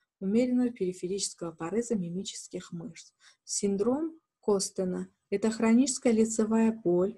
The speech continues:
спереди от ушной раковины с чувством жжения в области рта,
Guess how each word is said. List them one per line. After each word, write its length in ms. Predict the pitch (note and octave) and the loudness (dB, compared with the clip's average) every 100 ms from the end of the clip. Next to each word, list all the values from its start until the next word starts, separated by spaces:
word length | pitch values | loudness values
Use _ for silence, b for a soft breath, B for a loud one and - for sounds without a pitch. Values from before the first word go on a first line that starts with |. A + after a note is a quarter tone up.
| _ | _
спереди 560 | _ - A3+ B3 C4 B3+ | _ 4 6 6 4 0
от 360 | - G#3 A3+ - | 2 0 0 -2
ушной 360 | F#3 G3 G3 | -2 0 0
раковины 680 | F#3+ E3 E3 F#3 G3+ A3 A3+ - | 0 -2 -4 -4 0 0 -2 -6
с 60 | - | -12
чувством 440 | - C4 - B3 | -6 -6 0 0
жжения 480 | A3 G#3+ B3 C#4 A3+ | 0 2 2 4 2
в 120 | F#3 | 2
области 480 | F#3+ A3 A3+ A3 - | 0 4 2 2 -2
рта, 400 | A3+ - E3+ F#3 | -6 -2 -2 -2